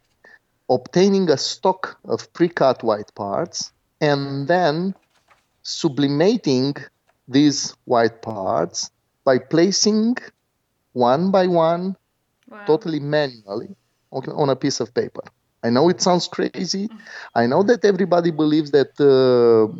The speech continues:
Speaker 1: printing is made roll to roll and cutting is automatic, but this is something we only see in exhibitions.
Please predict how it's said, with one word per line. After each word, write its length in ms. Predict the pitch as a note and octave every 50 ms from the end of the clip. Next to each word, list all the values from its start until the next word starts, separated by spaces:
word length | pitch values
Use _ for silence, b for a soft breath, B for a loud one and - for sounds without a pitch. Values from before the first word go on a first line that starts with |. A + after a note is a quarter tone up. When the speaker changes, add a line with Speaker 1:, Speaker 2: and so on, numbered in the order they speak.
| - G2 -
Speaker 1:
printing 400 | - C#3 D3+ D3 E3 D#3 D3+ D3
is 140 | D3+ D3 C#3
made 340 | D3 C#3+ C#3 C#3+ C#3+ C#3 -
roll 220 | D3 C#3+ D3 C#3+
to 160 | C#3+ - D3
roll 500 | C3 C#3 D3 C#3 C#3 C#3 C#3 C#3+ C#3+ B2
and 160 | G#2+ G2 F#2+ -
cutting 360 | - C3+ C#3+ - - D3 D3 C#3
is 140 | C#3 B2+ C#3+
automatic, 840 | C3 C3 - C#3 C3 C3+ C3+ C3+ C3+ C3 - C#3+ C#3 C3+ - - B B B B B B B B _ _
but 160 | D3 C#3 -
this 180 | - D4+ - -
is 140 | C#4+ - -
something 340 | A#3+ C4 A#3+ - B3+ A3
we 220 | F3+ F#3+ F#3 F3+ F3+
only 240 | A3+ G#3 F#3+ F3+ D#3+
see 220 | - - F#3+ F3
in 100 | E3+ D#3+
exhibitions. 840 | D3 C3+ - B2+ C3+ B2 C3 A#2 - - - F#2 F#2+ - - - -